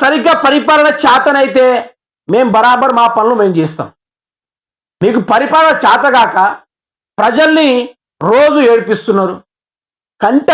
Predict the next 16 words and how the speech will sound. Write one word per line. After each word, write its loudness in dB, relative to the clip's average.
తడి 0
పెట్టిస్తా 0
ఉన్నారు. -4
ఈరోజు 2
దసరా 0
జరుపుకోవడానికి 0
ఆ 2
యొక్క -2
మనసు, -2
ఆ 0
మనుషుల 0
మనసులో 0
సంతోషాన్ని -2
కూడా 0
లేకుండా 0
చేశారు. 0